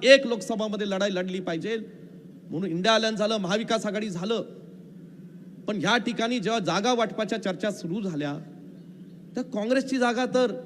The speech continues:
ही सांगली जिल्ह्याची जागा काँग्रेसचीच होती. या मताशी तुम्ही सहमत होता.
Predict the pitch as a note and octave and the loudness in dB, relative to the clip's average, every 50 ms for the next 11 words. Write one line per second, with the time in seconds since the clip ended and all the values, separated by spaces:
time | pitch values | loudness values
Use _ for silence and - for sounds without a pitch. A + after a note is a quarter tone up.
0 | - - - - - - - G#3+ A3 - - F#3+ G3+ A#3 B3 A#3 F#3+ A3 A#3 A#3+ | -12 -16 -18 -18 -16 -10 -8 -6 -6 -4 -4 -2 -2 -2 -2 -2 -2 0 0 0
1 | A#3 - A#3 G#3+ G#3+ G#3+ A#3 A3+ A3+ - F3+ F#3+ G#3+ A3 A3 A3 - A3 E3+ F3 | 0 0 -2 -2 0 0 -2 -2 -2 -2 -2 -2 0 -2 -4 -4 -6 -6 -6 -6
2 | E3 - D#3+ C3+ C3+ - - - - - - - G3 A#3 A#3+ A#3+ A3 B3+ B3+ - | -6 -4 -6 -6 -6 -10 -16 -18 -18 -12 -4 0 0 2 2 2 2 0 2 2
3 | C#4 - - B3+ C4 C#4+ D4 C#4+ C4 C4 B3+ B3 B3+ G#3 A3 G3+ - F#3+ F#3 | 0 0 0 0 2 2 2 2 2 2 4 2 2 0 -2 -4 -4 -6 -6